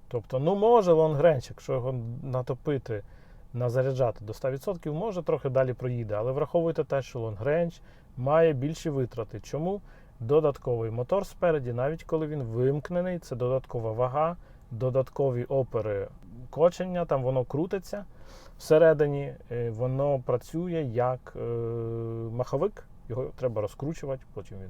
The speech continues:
гальмує. Тому додаткові витрати енергії в Long Range. Тому рі-, реальна різниця запасу ходу буде невелика. Який плюс у Л Ф П шістдесят, у Tesla Standard Range задньопривідної,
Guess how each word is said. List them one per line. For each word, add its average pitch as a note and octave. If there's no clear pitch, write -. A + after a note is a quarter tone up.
гальмує. D#3
Тому F#3+
додаткові C#3
витрати B2
енергії G2+
в F2+
Long G2
Range. F2
Тому D3
рі-, D3+
реальна D3+
різниця B2+
запасу A#2+
ходу F3
буде D3
невелика. C3+
Який A#2+
плюс D3
у A#2
Л C#3+
Ф C#3
П A#2+
шістдесят, E3
у C3
Tesla A#2+
Standard A#2
Range G#2+
задньопривідної, A2